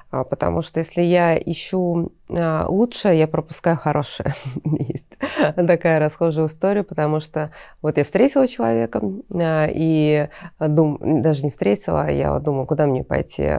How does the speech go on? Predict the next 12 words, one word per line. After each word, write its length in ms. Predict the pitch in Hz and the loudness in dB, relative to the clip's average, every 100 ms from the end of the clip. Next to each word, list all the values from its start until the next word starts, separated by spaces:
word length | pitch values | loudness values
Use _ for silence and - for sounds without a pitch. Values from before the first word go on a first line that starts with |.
| 156 | 0
знакомиться? 680 | 131 131 139 127 - 127 131 | -2 -2 -4 -6 -8 -6 -2
В 40 | |
Москва-Сити, 640 | 147 151 175 165 254 - | -2 0 0 0 0 -2
потому 320 | - 147 147 | -4 -4 -4
что 120 | 139 - | -4 -4
там 160 | 151 | -2
будут 320 | 139 143 139 | -2 -2 -4
люди 480 | 160 156 147 - 156 - - - 147 - | 0 0 0 0 -2 -4 -16 -12 -6 2
поинтереснее, 640 | 160 151 156 151 147 147 | 4 4 4 4 4 0
да 160 | 139 143 | 0 0
побогаче, 720 | 147 143 139 139 139 - 139 | 0 0 2 2 0 -2 -4
или, 640 | 123 160 160 156 151 147 | 0 0 2 4 4 2